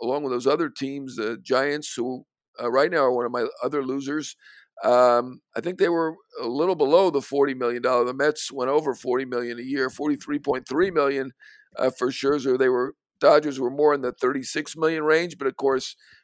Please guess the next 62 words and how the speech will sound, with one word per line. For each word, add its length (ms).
uh, 240
they 140
never 180
got 400
down 280
to 60
the 120
final 420
with 80
the 80
Dodgers. 420
So, 140
you 160
know, 160
it's 140
not 160
fair 260
to 100
compare 460
their 220
offer 340
to 140
the 100
Mets 320
offer, 380
but 240
certainly, 640
uh, 240
the 100
Mets, 440
uh, 220
made 200
sure 220
that 140
they 100
were 120
gonna 180
get 180
him. 120
I'll 100
just 220
put 120
it 80
that 220
way. 180
But 200
losing 320
Seager, 460
that 160
hurt 220
them. 180
They 120
really 280
l-, 160
wanted 300
to 80
keep 200
Seager 440
with 160
Turner 300
at 120
second. 460